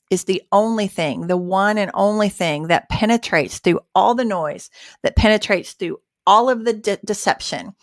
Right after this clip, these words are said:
pen-, penetrates through all of the media messaging. It gets through and it does not return void. So I've got some scriptures I'm gonna give you today, all right? Life and death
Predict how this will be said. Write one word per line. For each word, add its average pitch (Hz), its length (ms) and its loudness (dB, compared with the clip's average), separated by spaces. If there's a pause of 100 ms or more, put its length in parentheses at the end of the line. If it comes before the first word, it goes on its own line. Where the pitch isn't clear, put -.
(260)
pen-, 220 240 2 (160)
penetrates 226 460 2
through - 180 -2 (120)
all 220 220 2
of 233 120 -2
the 247 80 0
media 220 340 0
messaging. 185 720 -8 (340)
It 202 300 2
gets 185 380 2
through 170 380 -2
and 151 100 -4
it 185 120 -4
does 196 240 -2
not 175 300 2
return 170 560 -4
void. 156 460 -4 (760)
So - 460 2 (200)
I've 196 140 2
got 220 260 4
some 196 180 -6
scriptures 214 560 -4
I'm 156 100 -4
gonna 170 120 -6
give 196 220 0
you 208 60 0
today, 214 500 0 (120)
all 185 120 -4
right? 202 260 0 (300)
Life 202 360 2
and 240 140 0
death 233 360 4